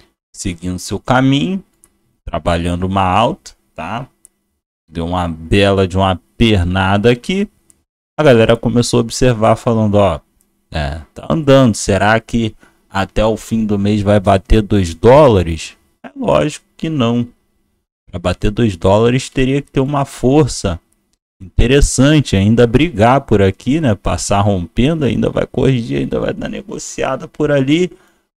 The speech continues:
pra buscar aquela região lá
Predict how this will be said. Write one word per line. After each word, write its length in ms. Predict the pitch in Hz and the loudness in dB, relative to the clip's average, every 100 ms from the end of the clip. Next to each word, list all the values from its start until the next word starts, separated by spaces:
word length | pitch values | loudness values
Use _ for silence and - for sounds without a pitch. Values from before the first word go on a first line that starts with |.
| _ _ | _ _
pra 440 | 156 165 208 233 | 6 6 6 6
buscar 880 | 208 165 165 - - 147 170 190 190 _ _ _ _ _ | 4 0 0 -2 0 4 4 2 -2 _ _ _ _ _
aquela 540 | 123 123 - 135 147 156 | -14 -6 0 2 4 4
região 720 | 147 160 151 175 120 131 143 - _ _ _ _ - | 4 2 2 2 4 2 -2 -12 _ _ _ _ -2
lá 460 | 113 120 143 - | 2 4 2 -2